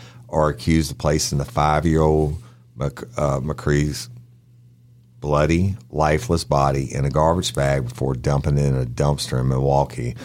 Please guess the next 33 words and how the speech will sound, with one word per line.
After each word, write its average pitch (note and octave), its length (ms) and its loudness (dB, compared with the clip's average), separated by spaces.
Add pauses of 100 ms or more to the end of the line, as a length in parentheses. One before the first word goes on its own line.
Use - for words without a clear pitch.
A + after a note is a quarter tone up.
(280)
and D#2 180 4
then D2+ 200 4
telling C2+ 320 2
police C#2 400 -4
they D2+ 260 -4
didn't C#2 200 0
know C2 160 -2
where C2+ 400 0 (300)
the - 80 -10
boy A#1+ 260 -4
was. - 440 -8 (500)
Police E2 300 4
found D#2+ 280 4
Prince's D#2 380 2
battered D#2 480 2
body D2 380 2
near D2 280 2
the C#2+ 100 0
home, C#2 540 4
and C2 160 -2
he D2+ 140 0
and D2 80 4
his D2 140 2
family C#2+ 360 2
shared C2+ 300 0
with C2 100 -6
several C2 340 -2
other C2 100 -2
people, C2 460 0
including C2+ 440 -2
the C2 100 -2
two D2 160 -4
suspects, C2+ 720 -2